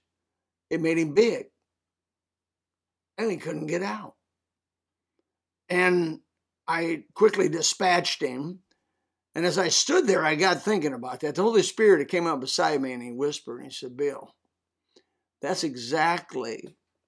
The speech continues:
what sin does to you." And I got thinking, you know, man, that's the truth. You know, you lust after something, you want something.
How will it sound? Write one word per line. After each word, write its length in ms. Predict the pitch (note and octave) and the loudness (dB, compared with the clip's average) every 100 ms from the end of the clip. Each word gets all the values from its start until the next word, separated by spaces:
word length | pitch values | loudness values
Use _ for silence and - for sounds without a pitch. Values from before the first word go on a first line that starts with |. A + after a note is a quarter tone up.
| _ _ _ _ _ | _ _ _ _ _
what 220 | - C3 - | -6 -4 0
sin 360 | - F3+ D3+ | 0 2 0
does 360 | C3+ B2 C3+ - | 0 -4 -6 -8
to 360 | - C#3 - - _ _ _ _ - | -6 -6 -6 -18 _ _ _ _ -10
you." 480 | D#3+ D#3+ C#3+ - - _ _ _ _ _ _ _ _ _ _ _ _ _ _ _ - | -4 -4 -4 -8 -18 _ _ _ _ _ _ _ _ _ _ _ _ _ _ _ -16
And 140 | - | -12
I 40 | |
got 200 | G#3 C#3+ | -6 -6
thinking, 380 | C3 D#3+ C#3 C3 | -4 -6 -6 -6
you 120 | C#3+ | -6
know, 220 | A3 F#3+ B2+ | -6 -8 -6
man, 240 | C#3+ D3+ | -6 -6
that's 240 | C#3 D#3+ | -6 -8
the 80 | - | -14
truth. 640 | - - B2+ D#3 - - - _ _ _ _ _ _ _ _ _ _ | -12 -10 -8 -8 -10 -14 -20 _ _ _ _ _ _ _ _ _ _
You 80 | D3+ | -4
know, 120 | F#3 | 0
you 180 | E3 D3 | 4 4
lust 420 | C#3 D#3 E3 - | 6 6 6 2
after 340 | E3 D#3+ - D3+ | 2 2 0 -6
something, 520 | - D#3+ D3+ D#3+ D#3 | -2 -2 -2 -4 -2
you 120 | C#3 | -2
want 300 | B2+ C#3 D#3 | 0 -2 -2
something. 640 | - D#3+ D#3 - D#3+ D#3+ | -2 0 0 -2 -6 -6